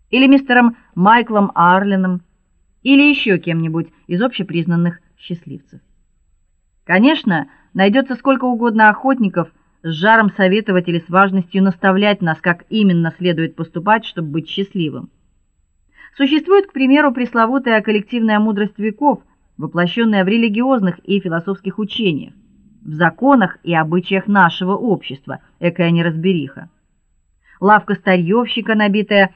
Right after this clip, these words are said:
завалявшимся пропылённым хламом. И как бы там ни было, коллективная мудрость веков — лишь одна из бесчисленных уловок, при помощи которых правительство дурачит англосаксов,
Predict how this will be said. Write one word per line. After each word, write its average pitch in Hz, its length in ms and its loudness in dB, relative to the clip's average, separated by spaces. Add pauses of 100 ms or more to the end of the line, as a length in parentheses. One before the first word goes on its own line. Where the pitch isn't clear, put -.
(100)
завалявшимся 190 960 0 (200)
пропылённым 180 600 0
хламом. 160 600 -4 (580)
И 175 60 -8
как 190 240 0
бы 175 100 -4
там 170 320 0
ни 240 140 2
было, 165 300 -2 (260)
коллективная 254 560 2
мудрость 240 400 0
веков — 214 460 -2 (1400)
лишь 208 240 0
одна 220 400 4
из 147 60 -6
бесчисленных 180 680 -4
уловок, 190 460 0 (260)
при 196 140 0
помощи 233 340 2
которых 220 380 -2
правительство 220 560 -2
дурачит 196 520 0
англосаксов, 175 760 -2